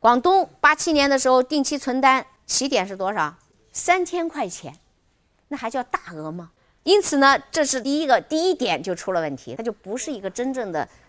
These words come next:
大额了啊。那么第二呢，不能转让，没有转让市场，所以我们大额可转让定期存单，我们就是被大大打折扣的，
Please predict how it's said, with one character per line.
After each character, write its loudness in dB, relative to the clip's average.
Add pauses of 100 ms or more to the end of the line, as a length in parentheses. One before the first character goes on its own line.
(180)
大 4
额 -4
了 -6
啊。 -4 (640)
那 2
么 6
第 4
二 6
呢， 4 (140)
不 -2
能 -2
转 -12 (120)
让， -14 (340)
没 4
有 8
转 0
让 4
市 -6
场， -10 (200)
所 2
以 6
我 4
们 2
大 6
额 2
可 -4
转 4
让 2
定 -6
期 -6
存 -8
单， 0
我 -2
们 -10
就 -6
是 -10
被 -6
大 2
大 2
打 -4
折 -4
扣 -6
的， -8